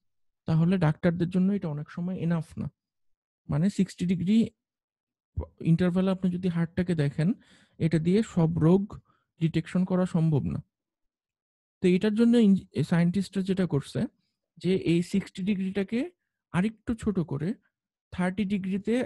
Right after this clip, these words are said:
আরেকটা করে lead নেওয়ার চেষ্টা করছে, ঠিক আছে? মানে আপনার একটু আগে আমরা যে cardiac ভেক্টরটা দেখলাম, আহ, sorry, cardiac vector না, বিভিন্ন লিডগুলা যে দেখলাম,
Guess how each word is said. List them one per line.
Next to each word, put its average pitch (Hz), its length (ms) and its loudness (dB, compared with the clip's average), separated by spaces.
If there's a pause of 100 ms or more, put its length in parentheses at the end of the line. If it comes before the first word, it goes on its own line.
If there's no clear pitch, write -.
(120)
আরেকটা 170 320 -2
করে 175 200 -2
lead 147 320 -2
নেওয়ার 127 280 -4
চেষ্টা 147 260 -10
করছে, - 300 -12 (520)
ঠিক 196 160 -4
আছে? - 160 -10 (680)
মানে 156 240 0
আপনার 180 240 0 (480)
একটু - 320 -2
আগে 185 140 -2
আমরা 190 180 4
যে 190 100 -4
cardiac 180 400 0
ভেক্টরটা 185 320 -6
দেখলাম, 151 360 0 (440)
আহ, 139 200 2
sorry, 139 260 2
cardiac 160 300 0
vector 151 220 -4
না, 151 140 -2 (400)
বিভিন্ন 175 280 8
লিডগুলা 180 500 4
যে 165 100 0
দেখলাম, 151 340 -2